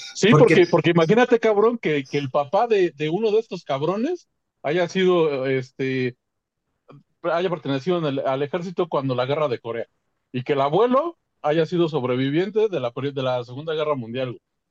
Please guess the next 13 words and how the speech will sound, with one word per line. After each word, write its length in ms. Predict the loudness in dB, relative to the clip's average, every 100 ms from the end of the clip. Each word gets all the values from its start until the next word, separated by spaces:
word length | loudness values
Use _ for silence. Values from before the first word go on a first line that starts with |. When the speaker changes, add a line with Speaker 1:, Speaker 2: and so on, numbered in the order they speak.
| _ _ -12
Speaker 1:
O 60 |
sea, 300 | -2 0 0 -4 _ _ _ _ _ _ _
gente 320 | -6 -2 -2
que 140 | 0 2
venía 300 | 2 2 0
de 80 | -2
un 140 | -6 _ _ _
linaje 840 | -10 -6 -6 -4 -6 -4 -4 -4 -8 _ _ _ _ _
de 280 | -2 -2 -4 -6
héroes 840 | -2 0 2 2 0 -2 -10 -20
Speaker 2:
Guerreros. 600 | _ 2 4 6 6 6
Speaker 1:
militares. 640 | 6 4 2 -2 -4 -10 _ _
Exacto. 640 | -6 -4 0 -2 -2 -6